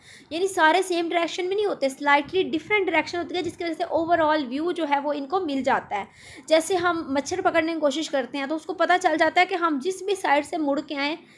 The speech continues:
उसको पता चल जाता है यहाँ से मुझे पकड़ने लगे और वो उड़ जाता है। ये किसकी वजह से है? कंपाउंड आई की वजह से, क्योंकि उसमें बहुत ज़्यादा ओमाटिडिया होते हैं और वो स्लाइटली डिफरेंट डायरेक्शन में है।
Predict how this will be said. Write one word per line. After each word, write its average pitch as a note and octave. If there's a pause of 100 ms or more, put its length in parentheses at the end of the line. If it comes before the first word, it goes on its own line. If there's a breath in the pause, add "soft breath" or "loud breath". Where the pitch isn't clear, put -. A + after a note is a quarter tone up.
(200 loud breath)
उसको G4
पता E4
चल D#4
जाता D#4
है E4
यहाँ D4
से E4
मुझे D4+
पकड़ने C#4
लगे C#4
और C#4+
वो C4+
उड़ D#4
जाता G#3+
है। G#3+
ये C4+
किसकी F4
वजह F4
से E4+
है? G4
कंपाउंड D#4+
आई A3+
की A#3
वजह A#3
से, B3
क्योंकि C4
उसमें D#4+
बहुत D4+
ज़्यादा E4
ओमाटिडिया C#4
होते A3+
हैं A#3+
और C#4
वो D#4
स्लाइटली C4+
डिफरेंट D#4
डायरेक्शन C4
में A#3+
है। G#3